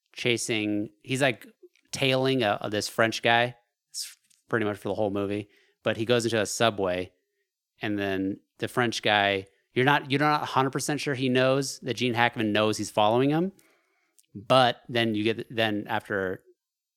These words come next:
a little while, it becomes clear, and then it becomes this little dance that they're doing of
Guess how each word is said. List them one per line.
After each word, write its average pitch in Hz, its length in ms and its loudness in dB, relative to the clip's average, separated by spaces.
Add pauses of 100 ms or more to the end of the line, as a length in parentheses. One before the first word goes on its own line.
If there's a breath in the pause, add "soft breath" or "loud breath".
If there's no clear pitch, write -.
(160)
a 110 60 -10
little 104 180 -4
while, 92 180 0
it 90 60 -8
becomes 98 280 -6
clear, 101 340 -4
and 98 160 -4
then 95 60 -4
it 92 100 -8
becomes 95 320 -10
this 92 120 -10
little 90 160 -10
dance 95 420 -4
that 101 100 -8
they're 92 140 -8
doing 95 360 -8
of 104 160 -12